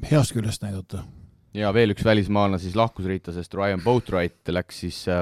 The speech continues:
Speaker 2: Prantsusmaa, Prantsusmaa esiliiga tasemele mängima, et seal ikkagi tundub, et üritatakse see hooaja lõpp Kristo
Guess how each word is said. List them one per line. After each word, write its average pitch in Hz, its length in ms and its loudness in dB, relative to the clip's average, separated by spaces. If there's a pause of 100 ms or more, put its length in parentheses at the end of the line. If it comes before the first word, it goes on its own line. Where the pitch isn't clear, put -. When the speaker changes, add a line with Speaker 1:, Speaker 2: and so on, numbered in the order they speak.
Speaker 2:
Prantsusmaa, 90 640 -4 (580)
Prantsusmaa 92 560 -2
esiliiga 87 440 0
tasemele 82 440 -4
mängima, 85 400 -4
et - 80 -16
seal 87 240 -4
ikkagi 95 480 -4
tundub, 101 320 0
et 95 160 -2
üritatakse 101 540 -2
see 117 100 2
hooaja 104 300 4
lõpp 113 140 -4
Kristo 101 340 -2